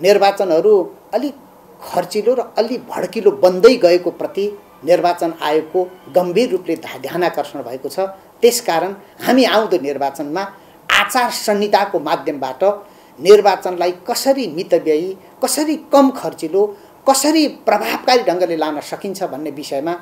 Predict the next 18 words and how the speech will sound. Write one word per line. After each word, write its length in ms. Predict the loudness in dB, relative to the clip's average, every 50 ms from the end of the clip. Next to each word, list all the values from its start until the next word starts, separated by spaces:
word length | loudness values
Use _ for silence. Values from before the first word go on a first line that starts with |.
| -10 -12
अत्यन्त 380 | -12 -8 -8 -8 -8 -6 -8 -10
सचेत 440 | -10 -10 -12 -12 -10 -10 -10 -10
छौँ। 420 | -8 -8 -8 -8 -8 -10 -14 -20 -20 -20 -20 -20 0 2
यसको 300 | 2 2 2 0 -4 -4
निम्ति 400 | -4 -6 -8 -10 -8 -8 -8 -8 -10 -16 -20 -20 -20 -14 -10
हामीलाई 440 | -6 -4 -2 -2 -2 -2 -2 -4 -6 -12 -18 -20 -18 -14
सबैको 840 | -10 -4 0 2 4 6 6 6 4 4 4 4 4 4 0 -8 -20 _ _ -14
सहयोग 420 | -10 -6 -2 0 2 2 2 2 0
चाहिन्छ 380 | -2 -4 -4 -4 -6 -6 -6 -6 -6 -6 -10 -18 -12 -6
र 200 | -4 -4 -4 -6 -6
विशेषतः 580 | -6 -2 -2 -2 -2 -2 -4 -4 -2 -2 -2 -2 -4 -10 -20 -20 -20 -14
मिडिया 460 | -6 -4 -4 -4 -2 0 0 0 0
क्षेत्रका 680 | -2 -6 -12 -20 -18 -10 -8 -6 -6 -4 -6 -6 -6 -8
साथीहरू, 600 | -8 -8 -8 -8 -8 -8 -6 -6 -4 -4 -6 -8 -10 -16 -20 -12 -6 -4
आम 260 | -4 -4 -4 -6 -8
सञ्चार 640 | -10 -10 -8 -6 -6 -6 -4 -2 0 0 0 0 -2 -4
जगतबाट 560 | -6 -2 0 0 0 0 -2 -4 -4 -2 -2 -2 -4 -4 -6 -12 -20 -20 -20 -20 -14 -8 -4
हामीलाई 520 | 0 2 2 4 4 4 4 2 0 -4